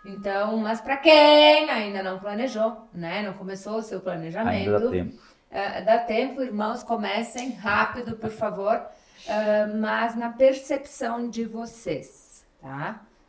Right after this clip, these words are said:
Speaker 1: Num planejamento estratégico de negócios, o que que não pode faltar quando se olha a contabilidade? Vocês falaram assim, o lucro, como é que é? Que eu quero botar aqui que não pode faltar no meu. O que que tem que ter no planejamento estratégico quando vem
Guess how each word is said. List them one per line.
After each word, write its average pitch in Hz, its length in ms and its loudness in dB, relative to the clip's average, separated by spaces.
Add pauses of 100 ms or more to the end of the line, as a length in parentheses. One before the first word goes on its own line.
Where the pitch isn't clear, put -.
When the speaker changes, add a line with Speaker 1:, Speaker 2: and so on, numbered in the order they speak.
Speaker 1:
Num 226 360 -2
planejamento 240 760 -4
estratégico 220 960 2
de 208 100 -10
negócios, - 640 -8
o - 100 -20
que - 100 -20
que 214 100 -10
não 226 160 -2
pode 196 220 -8
faltar 190 480 -8
quando 226 220 -8
se - 140 -14
olha 185 160 -4
a 185 40 -8
contabilidade? 190 760 -10 (360)
Vocês 202 200 -8
falaram 196 380 2
assim, 185 340 -6
o 170 60 -4
lucro, 269 600 0
como 233 180 0
é 233 80 -2
que 247 120 -4
é? 233 100 0
Que 214 60 -6
eu 190 40 -8
quero 214 220 -4
botar 240 220 -4
aqui 233 200 -4
que 254 100 -10
não 269 120 -6
pode 269 220 -2
faltar 285 440 -4
no 170 60 -8
meu. 151 200 -6
O - 680 -20
que 233 120 0
que - 80 -10
tem 302 160 0
que 254 60 -8
ter 247 340 -2
no 277 100 -6
planejamento 226 720 -4
estratégico 208 920 -2
quando 240 480 -2
vem 226 420 -4